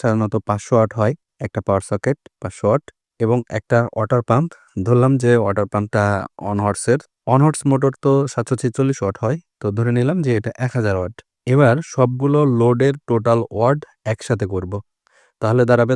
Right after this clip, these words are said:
দশ হাজার চারশো বিশ ওয়াট। যে কোনো স্থাপনার লোডের চাহিদা বা সবগুলা লোড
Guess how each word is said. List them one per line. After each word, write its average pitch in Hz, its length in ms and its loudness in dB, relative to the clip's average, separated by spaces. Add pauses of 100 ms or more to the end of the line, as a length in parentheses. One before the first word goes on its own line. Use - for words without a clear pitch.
(120)
দশ 113 180 0
হাজার 123 220 0 (200)
চারশো 107 340 -4 (180)
বিশ 143 260 4
ওয়াট। 92 220 -8 (380)
যে 131 100 2
কোনো 151 220 4
স্থাপনার 143 480 0 (360)
লোডের 139 300 2 (100)
চাহিদা 107 340 -2 (140)
বা 107 80 -2 (160)
সবগুলা 139 440 0 (120)
লোড 120 160 2